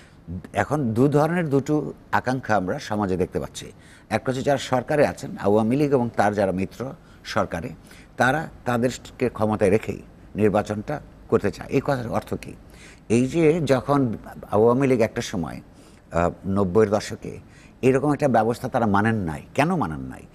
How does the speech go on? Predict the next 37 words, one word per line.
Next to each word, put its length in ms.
ন্যায্য 280
কারণ 260
ছিল। 260
মানেন 280
নাই 220
এই 80
কারণে 360
যে 240
এইরকম 420
ক্ষমতায় 460
থেকে 260
নির্বাচন 520
করলে 260
রাষ্ট্রযন্ত্রের 800
উপর 180
তার 180
যে 100
প্রভাব 380
থাকে, 300
সেই 200
প্রভাবটাকে 640
ব্যবহার 400
করে 220
নির্বাচনী 500
ফলাফলটাকে, 880
আহ, 120
প্রভাবিত 420
করা 240
যায়, 340
এটা 220
এরা 140
জানে। 240
তো 80
সে 160
কারণে 260
একসময় 280
ওনারা 340